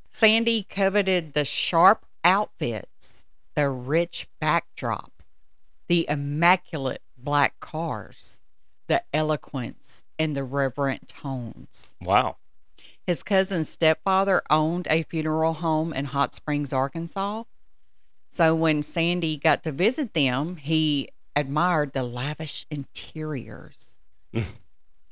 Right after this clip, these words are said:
Speaker 1: When Sandy told his father that he wanted to be a funeral home director, his dad was like, "Yeah, I don't think so."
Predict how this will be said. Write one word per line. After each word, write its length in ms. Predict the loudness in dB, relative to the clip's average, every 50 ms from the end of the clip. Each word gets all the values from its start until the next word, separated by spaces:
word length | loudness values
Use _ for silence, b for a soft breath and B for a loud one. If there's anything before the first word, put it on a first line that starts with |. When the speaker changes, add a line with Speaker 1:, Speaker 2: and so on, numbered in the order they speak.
| -4
Speaker 1:
When 180 | 0 0 4 4
Sandy 360 | 6 6 6 6 6 4 2
told 300 | 0 2 2 4 4 4
his 200 | 4 2 0 2
father 460 | 4 4 6 6 6 6 6 4 4 4
that 240 | 4 4 4 4 2
he 180 | 0 0 0 2
wanted 300 | 2 2 2 2 2 0
to 60 | 0
be 140 | 2 2 2
a 80 | 2
funeral 440 | 2 0 -4 -2 0 2 2 2 2
home 200 | 2 -2 -2 -2
director, 520 | -2 0 2 2 0 0 -2 -4 -2 -2
his 180 | 0 -2 -2 0
dad 220 | 0 2 2 2
was 220 | 2 0 -2 -2 -2
like, 200 | 0 0 0 -2 -4
"Yeah, 540 | -6 -4 -4 -2 -2 -4 -4 -4 -6 -6 -4
I 20 | -4
don't 160 | -2 -2 -2
think 220 | -2 -4 -4 -4 -4
so." 440 | -2 -2 0 -2 -2 -4 -6 -8